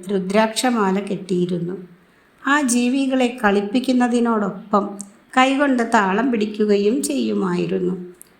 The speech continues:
കോഴിയും വാനരനും തമ്മിൽ കളിക്കുന്നത് കാണാൻ അവൾക്ക് കൗതുകമായിരുന്നു. പകൽ സമയങ്ങളിൽ തോഴിമാരോടൊത്ത് കൂടിയാട്ടവും നടത്തിയിരുന്നു.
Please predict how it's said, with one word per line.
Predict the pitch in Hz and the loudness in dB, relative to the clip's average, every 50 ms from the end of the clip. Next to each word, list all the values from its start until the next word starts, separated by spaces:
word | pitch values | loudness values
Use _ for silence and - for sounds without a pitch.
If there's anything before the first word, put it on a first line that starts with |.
| _ _ _ | _ _ _
കോഴിയും | - 226 208 202 208 208 220 233 233 233 233 240 226 | 2 4 4 4 4 2 2 0 0 0 0 0 0
വാനരനും | 214 202 202 202 208 226 233 226 233 233 233 233 226 | 0 0 0 0 0 0 0 0 0 0 0 0 0
തമ്മിൽ | 220 226 208 208 208 208 208 208 | 0 0 2 4 4 2 2 0
കളിക്കുന്നത് | 214 202 190 190 190 190 240 240 262 269 277 269 254 | 0 2 2 2 0 0 -2 -2 -2 0 0 0 -2
കാണാൻ | 247 220 202 202 202 196 190 190 - - - 196 | -2 0 0 0 0 0 0 -4 -6 -8 -6 -4
അവൾക്ക് | 190 190 196 196 190 - 220 208 | -2 0 0 0 -2 -2 -4 -2
കൗതുകമായിരുന്നു. | 208 202 185 180 185 185 214 247 269 277 254 233 202 185 175 170 175 170 175 180 180 180 - - - _ - - _ _ _ _ _ _ _ - | 0 0 0 0 0 2 0 0 0 0 0 0 0 -2 -2 -2 -4 -4 -4 -6 -8 -10 -12 -16 -20 _ -20 -20 _ _ _ _ _ _ _ 0
പകൽ | 277 285 302 320 320 | 2 2 2 2 2
സമയങ്ങളിൽ | 320 320 - 285 262 247 233 226 226 226 226 220 208 196 196 - - - - - | 2 2 2 2 2 2 2 2 2 2 2 2 2 0 0 -4 -8 -6 -2 2
തോഴിമാരോടൊത്ത് | 214 208 208 208 214 233 240 247 240 226 220 208 208 202 202 202 202 202 196 254 311 - - - _ _ _ _ _ _ - | 2 4 4 4 2 2 2 2 2 0 2 2 2 2 2 0 0 -2 -2 -4 -4 -6 -10 -18 _ _ _ _ _ _ -2
കൂടിയാട്ടവും | 262 262 262 254 294 302 285 240 202 202 202 214 196 202 202 208 | 0 2 4 2 2 2 2 2 2 2 0 0 0 2 2 2
നടത്തിയിരുന്നു. | 208 196 175 175 165 - - 214 196 185 175 175 165 165 170 170 | 2 2 0 -2 -4 -2 0 2 2 2 2 0 -2 -2 -4 -6